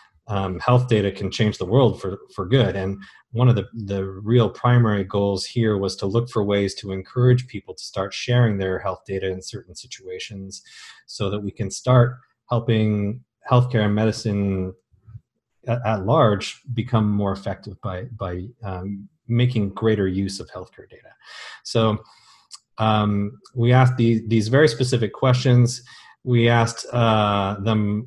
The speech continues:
around general health applications, so things like Google Health and Apple Health. We asked, we asked about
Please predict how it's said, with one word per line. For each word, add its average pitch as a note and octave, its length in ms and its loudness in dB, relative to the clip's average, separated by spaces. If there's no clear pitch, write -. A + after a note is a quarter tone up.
around G#2 720 0
general A#2 500 4
health B2+ 340 0
applications, C#3 840 -2
so G#2 100 -2
things G#2 240 -4
like F2 120 -6
Google G2 240 -4
Health G#2 360 -2
and F2+ 100 -16
Apple G2+ 320 -12
Health. G#2+ 320 -2
We G2+ 120 -6
asked, G2+ 380 -6
we G2+ 120 -6
asked F#2 220 -8
about F2+ 260 -10